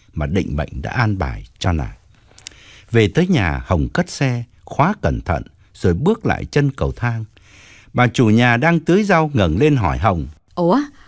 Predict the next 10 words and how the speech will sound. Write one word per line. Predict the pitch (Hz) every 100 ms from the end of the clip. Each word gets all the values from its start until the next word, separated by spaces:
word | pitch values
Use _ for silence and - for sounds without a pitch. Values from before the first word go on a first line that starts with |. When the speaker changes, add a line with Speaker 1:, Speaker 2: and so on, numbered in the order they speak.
| _
Speaker 2:
cô | -
Hai | 254 262 254 269
bữa | 233
nay | 269 254 226
về | 185
sớm | 262 302 440
ta?" | 294 277 - _ _ _ _ _ _ _ _
Speaker 1:
Hồng | - 120 98
cười | 120 101
đáp: | 92 165